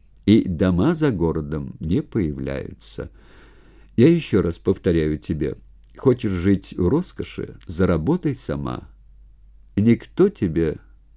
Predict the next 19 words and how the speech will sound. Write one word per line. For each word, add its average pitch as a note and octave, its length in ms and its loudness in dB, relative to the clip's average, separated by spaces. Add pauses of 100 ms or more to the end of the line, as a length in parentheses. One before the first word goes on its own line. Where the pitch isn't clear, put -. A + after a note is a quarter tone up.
(260)
на F#2 140 2
этом D#2 280 -4
свете D#2+ 480 -4
ничего E2+ 480 -2
не D#3+ 140 0
должен. F2+ 560 -4 (880)
Но G#3 140 6
он A3+ 120 6
обещал A3 600 2
маме. G3+ 560 2 (760)
Он G#2+ 260 4
обещал, A2 640 0
что - 220 -4
вы G#2 140 4
с - 140 -12
Ярославом F#2+ 800 0
не F#2 100 6
будете C#3 460 0
голодать F2+ 760 0